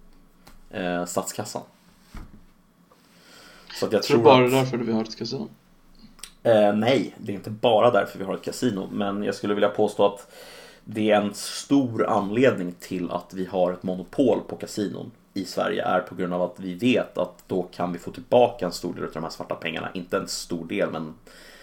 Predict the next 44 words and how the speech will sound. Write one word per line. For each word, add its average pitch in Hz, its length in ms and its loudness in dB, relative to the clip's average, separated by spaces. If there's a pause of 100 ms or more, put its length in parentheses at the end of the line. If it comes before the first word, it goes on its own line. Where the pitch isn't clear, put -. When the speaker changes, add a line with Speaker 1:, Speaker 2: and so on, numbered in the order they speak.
(220)
Speaker 1:
kanske 90 260 -4
åtminstone 87 460 -8
en, 85 320 -8
en 98 80 -4
liten 110 300 0
bit - 200 -8
i - 20 -8
alla - 120 -6
fall - 140 -8
av - 180 -16
de 82 160 -8
här 73 80 -8
pengarna. - 300 -10 (760)
Eh, 90 500 -6 (1040)
och - 420 -4
jag 107 220 2
tror 107 260 -2
inte 98 580 -4
att - 560 -6 (120)
man 92 440 -4
är 98 80 -6
villig 90 360 -4
att 87 140 -4
göra 95 120 -2
sig - 140 -6
av 107 200 2
helt 110 280 0
med 87 80 -10
kontanter, 98 560 -4
för - 120 -4
att 92 100 -4
kontanter 101 520 -2
är 95 120 4
ett 90 120 -6
sätt - 300 -4
att 90 120 -4
få 90 400 -2 (320)
även 98 240 2
svarta - 400 0
pengar 87 320 -6
att 87 120 -6
snurra 90 420 -2
in 92 240 -6
i 92 180 -12